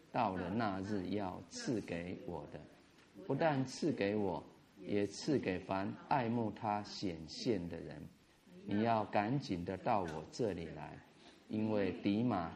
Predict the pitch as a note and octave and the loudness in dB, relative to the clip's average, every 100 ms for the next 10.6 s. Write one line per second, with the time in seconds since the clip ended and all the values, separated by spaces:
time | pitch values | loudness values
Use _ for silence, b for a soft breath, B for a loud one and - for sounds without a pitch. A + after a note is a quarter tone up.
0 | - A#2 A#2 B2+ A2+ F#2+ F2+ - A#2 F#2 | -2 0 0 0 0 0 -4 0 0 0
1 | F2 - G2+ G2+ F2+ F2 - F#2+ F2 - | -4 0 0 0 -4 -8 -6 -6 -4 -4
2 | E2+ - - - - - D#3+ C3 A#2 B2+ | -6 -6 -18 -20 -16 0 4 8 8 6
3 | - D3+ A#2 F#2+ G2 A2+ F#2+ D#2+ D#2+ - | 2 2 4 4 4 4 2 0 -6 -6
4 | F#2 E2+ - A#2+ A2+ A2 G2 G#2+ F#2+ G2 | -4 -4 -2 0 0 0 2 2 0 0
5 | G2+ G2 - - G#2 E2 - - - - | -2 -2 -6 -8 -6 -6 -8 -14 -20 -20
6 | - - - A#2+ C#3 D#3 - - B2+ F#2 | -20 -20 0 4 6 6 4 2 4 4
7 | F2 E2+ F2+ - A#2 A#2 A2 A2 F#2 - | 2 0 -2 2 2 2 0 -2 -2 -4
8 | - F#2+ - - - - - - - C3 | -6 -6 -6 -12 -14 -16 -20 -10 4 6
9 | D3 E3+ E3 A2 F2+ F2 - G#2+ A#2 F2+ | 8 6 6 6 2 -2 0 0 2 0
10 | F2 A2+ F#2 - - F#2 | -2 -2 -2 -6 -8 -6